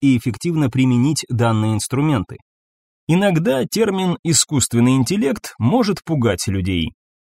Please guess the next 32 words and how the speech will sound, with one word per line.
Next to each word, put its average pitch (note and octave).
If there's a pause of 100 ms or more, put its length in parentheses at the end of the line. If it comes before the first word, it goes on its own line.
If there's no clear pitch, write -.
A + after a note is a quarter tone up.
Один G3+
из D#3
лучших F#3
экспертов C#3+
в A2+
области B2+
развития A#2
искусственного A#2
интеллекта, C3+
Себастьян A2
Трун, E3 (180)
полагает, E3
что -
лучше F#3
заменить D#3
его C#3+
термином D#3+ (100)
«анализ D3
и C#3
обработка B2+
данных», C#3+ (200)
который G#3+
является D3
менее C3
пугающим, A#2
что, -
возможно, E3+
поможет D3
процессу B2
принятия A2+
данного A#2+
явления G2+